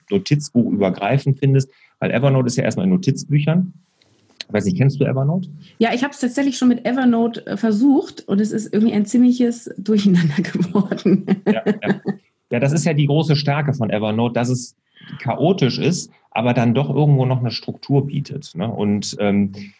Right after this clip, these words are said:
Speaker 1: da muss man dann ein bisschen Gehirnschmalz da rein, äh, investieren, wie man das dann strukturiert, ne? Und, ähm, und wenn du nicht mit Schlagwörtern gearbeitet hast, und da gehe ich jetzt von aus, dass du es nicht getan hast.
Speaker 2: Nee, hab ich nicht.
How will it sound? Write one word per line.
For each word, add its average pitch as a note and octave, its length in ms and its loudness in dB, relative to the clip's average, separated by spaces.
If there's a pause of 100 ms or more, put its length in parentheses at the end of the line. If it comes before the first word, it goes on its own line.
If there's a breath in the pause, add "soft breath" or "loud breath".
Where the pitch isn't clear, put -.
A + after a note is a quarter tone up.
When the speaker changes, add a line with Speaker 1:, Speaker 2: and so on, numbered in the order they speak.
(220 loud breath)
Speaker 1:
da G#2 140 -2
muss D3 280 2
man D3 520 4
dann A#2 320 -4
ein A2+ 200 -2
bisschen E3 460 0
Gehirnschmalz C#3 720 0
da G#2+ 120 -4
rein, C#3+ 460 -2 (840)
äh, G#2 240 0
investieren, C3+ 760 0 (260 loud breath)
wie D3 140 4
man C3 180 2
das B2+ 180 -2
dann A#2+ 160 -2
strukturiert, A2+ 880 -4
ne? F#2 100 0
Und, G2 520 -2
ähm, G2 300 0 (300 loud breath)
und A2 380 0
wenn C#3+ 220 4
du C3+ 320 4
nicht B2+ 180 -2
mit A2 140 -2
Schlagwörtern G2+ 640 -2
gearbeitet D2 580 -6
hast, F2 200 -6
und G2 40 -4
da F#2 60 0
gehe G#2 100 -2
ich A#2 80 -4
jetzt G#2 220 -4
von F#2+ 160 -4
aus, G#2+ 180 -4
dass F#2+ 160 -8
du - 60 -18
es - 120 -20
nicht G#2 200 -8
getan C#3+ 340 -4
hast. - 260 -6
Speaker 2:
Nee, F#3+ 140 0
hab F3 140 4
ich F#3+ 100 2
nicht. A#3 240 2